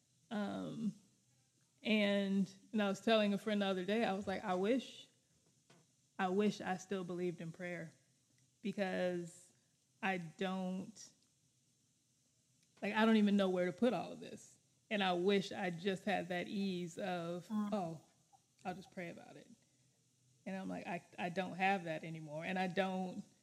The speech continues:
Speaker 1: I don't really miss it. But, like, these, this past week, I'm like, "I wish, I wish I still had something that I believed in like that."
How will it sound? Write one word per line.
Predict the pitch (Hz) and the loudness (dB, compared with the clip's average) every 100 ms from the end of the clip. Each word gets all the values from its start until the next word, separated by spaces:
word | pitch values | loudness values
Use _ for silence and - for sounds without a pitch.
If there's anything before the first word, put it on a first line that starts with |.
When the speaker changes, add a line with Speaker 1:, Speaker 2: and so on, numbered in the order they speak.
| _ _ _ | _ _ _
Speaker 1:
I | 202 | 2
don't | 208 | 4
really | 202 185 | 4 4
miss | 180 214 226 | 4 2 4
it. | 330 359 - - _ _ _ _ _ _ _ _ - - | 2 0 -4 -16 _ _ _ _ _ _ _ _ -4 6
But, | 214 196 175 - - | 8 8 6 2 -2
like, | 208 196 196 | 2 4 4
these, | 208 - _ | 2 -2 _
this | 208 - | -2 -2
past | - 214 208 208 - | 2 6 6 4 0
week, | 220 240 226 | 2 2 2
I'm | 190 185 | -4 0
like, | 180 | 0
"I | 185 180 | 2 2
wish, | 190 196 - - - _ _ _ _ _ _ _ | 2 -2 -6 -16 -20 _ _ _ _ _ _ _
I | 196 | 0
wish | 208 311 415 | 4 4 4
I | 370 | 0
still | - 196 185 | 0 -2 0
had | 208 208 | 0 -2
something | 175 170 202 196 | -6 -6 -4 -2
that | 208 | 0
I | 208 | -2
believed | 220 262 339 - | 0 0 0 -4
in | - | -8
like | 175 170 | -8 -8
that." | - - - | -10 -12 -14